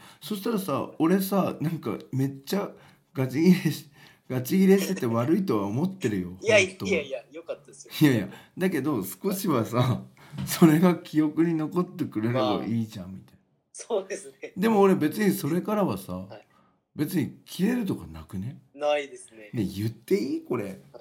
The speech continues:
Speaker 2: はい。
Speaker 1: あれさ、キレてるあたりだって本当は、あれ、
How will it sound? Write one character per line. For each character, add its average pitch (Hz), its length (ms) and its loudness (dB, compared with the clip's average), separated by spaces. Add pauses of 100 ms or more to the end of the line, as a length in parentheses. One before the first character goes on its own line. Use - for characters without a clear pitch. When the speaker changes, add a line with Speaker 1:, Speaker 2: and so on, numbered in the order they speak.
(140)
Speaker 2:
は 120 100 -10
い。 - 80 -12
Speaker 1:
あ 135 140 -2
れ 214 60 -4
さ、 190 180 -12
キ - 220 -10
レ 143 120 -2
て 233 200 -2
る 247 240 0
あ 226 80 -2
た 247 140 -4
り 220 120 -4
だ 127 100 -2
っ - 40 -6
て - 260 -18
本 143 380 -10
当 - 180 -12
は、 - 140 -10 (180)
あ 127 120 2
れ、 - 180 -6